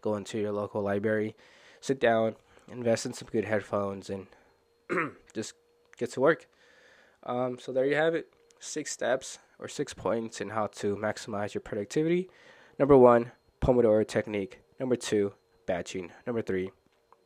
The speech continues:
set time allocation. Number four, plan it. Number five, get cracked on caffeine.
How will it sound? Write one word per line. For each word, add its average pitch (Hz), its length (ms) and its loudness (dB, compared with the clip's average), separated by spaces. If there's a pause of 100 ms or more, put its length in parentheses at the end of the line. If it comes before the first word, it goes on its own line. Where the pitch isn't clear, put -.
(440)
set 113 200 2
time 95 200 -4
allocation. 92 560 -8 (500)
Number 151 180 6
four, 165 380 8 (340)
plan 110 260 0
it. 123 220 -2 (180)
Number 98 160 -6
five, 107 400 0 (220)
get 101 160 -8
cracked 92 260 -6
on 90 100 -14
caffeine. 147 560 -8